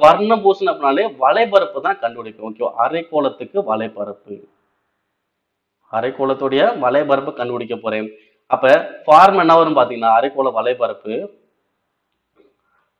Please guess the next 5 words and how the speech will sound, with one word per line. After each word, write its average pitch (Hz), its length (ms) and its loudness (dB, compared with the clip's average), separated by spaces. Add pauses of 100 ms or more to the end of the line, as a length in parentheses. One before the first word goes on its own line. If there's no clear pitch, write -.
(300)
two 156 80 2 (160)
by 147 160 4 (1900)
caps 127 300 2 (240)
r 120 180 6
ஸ்கொயர் 107 420 -6